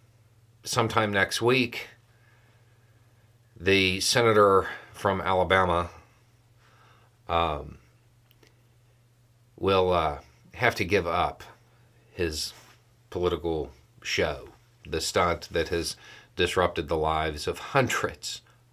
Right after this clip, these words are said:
hundreds of officers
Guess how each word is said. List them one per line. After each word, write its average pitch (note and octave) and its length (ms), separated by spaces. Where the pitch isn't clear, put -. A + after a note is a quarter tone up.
hundreds E2 580
of D#2+ 360
officers F#2 680